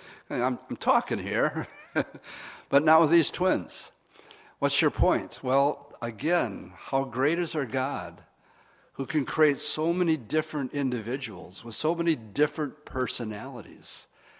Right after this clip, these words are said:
And I saw in a family members how they intertwine between a Joan and a Betty and how similar they were. And so we see here that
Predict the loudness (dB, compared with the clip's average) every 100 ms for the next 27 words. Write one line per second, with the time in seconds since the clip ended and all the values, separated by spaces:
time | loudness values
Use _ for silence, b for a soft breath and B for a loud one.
0 | b b 0 2 2 4 4 6 4 0
1 | -4 -4 0 2 4 4 2 -2 -4 -8
2 | -8 -6 -4 -6 -6 -6 -6 -6 -6 -6
3 | -8 -14 -20 -18 -12 -8 -8 -8 -8 -8
4 | -6 -6 -8 -12 b b b -12 -10 -6
5 | -6 -4 -8 -10 -10 -10 -12 b b b
6 | -4 0 2 4 2 -2 -8 -10 -8 -8
7 | -10 -14 _ _ _ _ B B B B
8 | B B -8 0 6 6 6 4 4 2
9 | 2 2 6 6 4 -4 B B B B
10 | B 0 0 0 -6